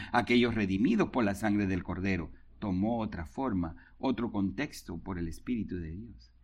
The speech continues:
Entonces, curios, se le decía curios y señor a cualquiera. Cuando yo te puedo llamar a ti señor,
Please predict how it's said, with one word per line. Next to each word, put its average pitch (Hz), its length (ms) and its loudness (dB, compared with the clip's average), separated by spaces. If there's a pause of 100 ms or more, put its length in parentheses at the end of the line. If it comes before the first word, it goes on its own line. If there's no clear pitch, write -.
(200)
Entonces, 165 340 -2
curios, 175 460 6 (120)
se 170 160 2
le 147 100 8
decía 147 320 0
curios 185 340 2
y 156 60 -2
señor 143 360 0
a 165 100 -2
cualquiera. 143 520 -2 (720)
Cuando 131 600 8
yo 185 120 12
te 202 120 6
puedo 165 200 8
llamar 131 300 6
a 113 80 2
ti 131 160 4
señor, 123 680 4